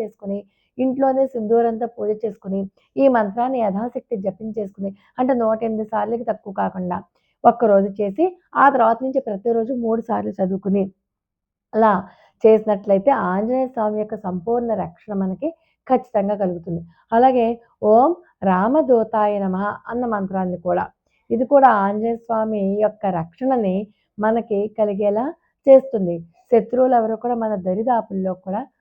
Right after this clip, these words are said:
రారు. ఎటొచ్చి ఆంజనేయ స్వామికి చేస్తున్నప్పుడు రామచంద్రమూర్తికి కూడా చేయడం మర్చిపోకూడదు. "జై శ్రీరామ్,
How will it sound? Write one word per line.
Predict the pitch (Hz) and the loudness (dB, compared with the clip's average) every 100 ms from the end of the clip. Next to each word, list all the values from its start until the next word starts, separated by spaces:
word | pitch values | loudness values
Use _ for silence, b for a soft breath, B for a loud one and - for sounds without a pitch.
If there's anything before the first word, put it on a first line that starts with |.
| _ | _
రారు. | 180 175 180 196 _ _ _ _ _ - | -2 -2 -2 -6 _ _ _ _ _ -2
ఎటొచ్చి | 240 233 339 339 320 233 208 240 _ - | 0 4 2 2 2 2 0 -4 _ -6
ఆంజనేయ | 196 196 240 262 294 294 262 | 0 2 2 0 0 0 -2
స్వామికి | - 247 247 240 247 202 | -6 -6 -4 -6 -10 -6
చేస్తున్నప్పుడు | 196 196 _ 240 220 220 220 202 175 208 214 b b 196 | -6 -6 _ -6 -4 -6 -6 -4 -2 -4 -6 b b 0
రామచంద్రమూర్తికి | 180 190 269 302 254 233 220 214 202 196 196 | 2 2 0 -2 -4 -4 -6 -6 -8 -14 -14
కూడా | 202 208 | -8 -8
చేయడం | 233 202 202 | -6 -6 -4
మర్చిపోకూడదు. | 190 175 - 175 175 170 185 _ _ _ 190 | -4 -8 -8 -8 -6 -8 -10 _ _ _ 6
"జై | 214 220 | 10 10
శ్రీరామ్, | 208 196 185 185 208 | 8 2 4 4 2